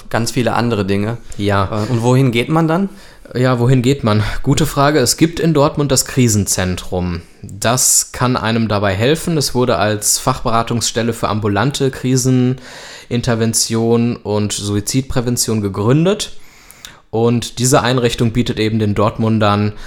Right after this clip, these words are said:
Speaker 2: in akuten Lebenskrisen oder eben bei Selbsttötungsgedanken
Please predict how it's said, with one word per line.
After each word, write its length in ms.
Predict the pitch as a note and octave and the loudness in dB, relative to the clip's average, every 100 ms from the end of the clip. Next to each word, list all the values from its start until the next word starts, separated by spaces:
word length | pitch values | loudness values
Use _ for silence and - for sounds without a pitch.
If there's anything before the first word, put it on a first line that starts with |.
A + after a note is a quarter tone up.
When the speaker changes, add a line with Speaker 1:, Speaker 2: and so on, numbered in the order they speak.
| - - - | -16 -20 -6
Speaker 2:
in 240 | A2+ A2 | -2 0
akuten 400 | - - B2+ A2+ | -2 -2 0 2
Lebenskrisen 800 | A2+ A2+ A#2 - - A#2 A2 A2 | 2 2 0 -2 -2 0 2 0
oder 180 | G#2 F#2 | 0 -2
eben 160 | G2+ | -2
bei 140 | G2+ G2 | -2 -2
Selbsttötungsgedanken 1800 | G2+ G#2 - - G#2 - G#2 - - - G2 G2+ A2+ - A2+ A2+ A2+ | 0 -2 -4 0 0 2 -2 -2 -2 -4 -2 0 -2 -2 -2 -2 -4